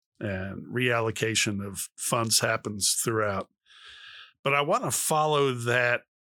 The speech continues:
story all the way into the execution and the follow-up of the campaign or campaigns being done and getting the insights. If, if you could paint a picture and tell a story of that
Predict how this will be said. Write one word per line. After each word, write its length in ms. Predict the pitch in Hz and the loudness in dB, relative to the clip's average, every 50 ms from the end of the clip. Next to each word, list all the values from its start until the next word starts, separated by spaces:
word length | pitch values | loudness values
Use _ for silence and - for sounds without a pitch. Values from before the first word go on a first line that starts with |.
| _ _ | _ _
story 840 | - - - - - 165 160 160 147 127 113 107 104 104 117 117 _ _ _ _ _ _ _ _ _ _ _ _ _ _ | 2 4 4 4 4 4 4 4 4 4 2 0 -2 -6 -10 -12 _ _ _ _ _ _ _ _ _ _ _ _ _ _
all 140 | 135 139 143 | 0 2 2
the 80 | 143 143 | 2 2
way 260 | 139 147 143 143 143 | 4 4 4 4 4
into 280 | 139 135 117 - 143 | 2 0 0 0 2
the 120 | 127 123 127 | 2 4 4
execution 960 | 135 135 - - - 127 - - - 139 135 123 - - 139 127 127 127 127 - | 4 4 4 2 2 2 0 0 0 0 2 2 2 2 2 2 0 -2 -4 -4
and 220 | 147 131 120 117 | -4 -2 -2 -2
the 100 | 117 104 | -2 -2
follow-up 800 | - - - 139 135 135 135 135 131 131 131 127 127 120 117 - _ _ _ _ - | 0 0 2 2 2 2 2 2 2 4 4 4 2 2 0 -4 _ _ _ _ 0
of 160 | 131 120 104 | 0 2 2
the 100 | 123 110 | 0 -2
campaign 880 | - - 143 139 135 131 127 113 - - - 135 135 131 127 127 123 | 0 2 2 4 4 2 0 -2 -4 -2 0 0 2 2 2 2 2
or 100 | 117 117 | 0 0
campaigns 680 | 113 - - 127 120 110 - 120 117 117 113 110 - - | 0 0 0 0 0 0 0 0 0 2 2 2 0 0
being 360 | - 127 120 117 110 104 98 | 0 0 0 0 0 -2 -4
done 560 | 92 98 117 117 120 117 117 120 117 113 107 101 - - - - _ _ | -2 0 2 2 4 2 2 0 0 -2 -4 -8 -10 -18 -20 -20 _ _
and 200 | - 113 110 110 | -6 -6 -4 -2
getting 340 | 104 139 131 127 127 123 113 | 0 0 2 2 2 0 0
the 260 | 101 120 117 110 113 | 0 0 0 2 0
insights. 680 | 113 110 104 95 - - 104 92 90 - - - - - _ _ _ - - - - - - _ | 0 2 2 2 2 2 2 0 -4 -2 -2 -4 -4 -4 _ _ _ -20 -18 -16 -16 -16 -8 _
If, 200 | 131 131 - - - - | -2 0 0 -2 -4 -4
if 220 | - 135 117 - 160 | -4 -4 -2 0 0
you 100 | 196 214 | 0 0
could 220 | - 302 208 - | 0 -2 -2 0
paint 240 | - 160 170 156 139 | 0 2 2 2 0
a 40 | 123 | 0
picture 520 | - - 156 147 - - 127 120 117 113 | 0 0 0 2 2 0 0 2 0 0
and 160 | 101 117 107 - - - - - | -2 -4 -8 -8 -10 -12 -6 -2
tell 240 | - 151 147 143 139 | 0 2 4 4 2
a 60 | 139 | 2
story 600 | - - - - 143 127 127 127 120 117 120 117 | 2 2 2 2 2 2 4 2 2 2 2 2
of 140 | 113 113 101 | 0 0 0
that 180 | 120 120 120 | 0 0 0